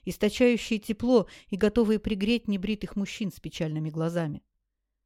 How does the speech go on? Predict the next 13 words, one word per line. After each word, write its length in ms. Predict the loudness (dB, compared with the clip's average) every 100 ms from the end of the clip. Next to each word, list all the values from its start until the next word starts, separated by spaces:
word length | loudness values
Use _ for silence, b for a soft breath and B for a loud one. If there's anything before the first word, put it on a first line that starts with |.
| _ _ _ -2
Они 200 | 0 2
не 100 | 0
задают 460 | 0 2 2 0
лишних 360 | -6 -6 -6 -4
вопросов 560 | -4 -2 -2 -4 -14 _ _ _ _ _ -8
и 80 | 0
делают 420 | 4 4 2 2
вид, 240 | 0 0 b b
будто 320 | -6 -4 0 2
не 120 | 2
оценивают 640 | 0 0 2 2 0 -4
своего 300 | -2 -2 -2
приобретения. 840 | -2 -4 -4 -8 -6 -6 -6 -12